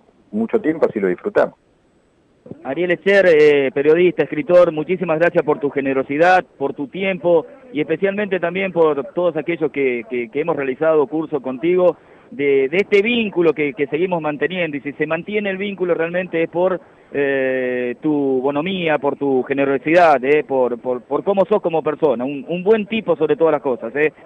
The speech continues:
Speaker 2: Así que un abrazo aquí, Nacho Petinari y Chango López, te, te saludamos desde el Estadio quince de Abril, eh.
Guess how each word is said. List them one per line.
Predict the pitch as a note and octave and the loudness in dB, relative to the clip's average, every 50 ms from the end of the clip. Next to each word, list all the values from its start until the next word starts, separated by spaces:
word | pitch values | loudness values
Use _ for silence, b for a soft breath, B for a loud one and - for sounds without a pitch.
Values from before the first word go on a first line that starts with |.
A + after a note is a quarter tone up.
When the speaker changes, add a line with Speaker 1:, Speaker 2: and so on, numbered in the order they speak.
| B - | B -12
Speaker 2:
Así | A#2 C#3 | -10 -6
que | D#3+ E3+ | -4 -2
un | E3+ E3 | 2 4
abrazo | E3 F3 F#3+ G3 F3+ E3 E3 | 4 4 4 4 2 2 -2
aquí, | D3+ E3+ F3 | -2 -2 -2
Nacho | F3 F3 - E3 | -2 -2 -2 -2
Petinari | D#3 D3+ C3+ D#3 D#3+ E3 D#3+ D#3+ | -4 -4 -4 -2 -4 -2 -2 -2
y | C#3+ | -2
Chango | - D#3+ D#3 D3+ D3+ | -2 -2 0 2 2
López, | E3 D#3 D3+ D3+ - | 2 2 2 0 0
te, | D3 C#3 B2 - B B B B B | 0 0 0 -2 B B B B B
te | _ D3+ D3 | _ -2 0
saludamos | - D#3 D3 D#3 E3 F3 F3 E3 D#3 | 2 2 4 4 4 4 4 4 2
desde | D3+ C#3+ | 2 2
el | - | 2
Estadio | D#3 D3+ D#3 C#3+ | 2 2 2 0
quince | C3 D#3+ D#3+ C#3+ D3+ | -2 -2 -6 -2 0
de | D3 C#3 | 2 2
Abril, | C3 A#2 A2 G2+ | 2 0 -4 -6
eh. | A2 A2 | -8 -12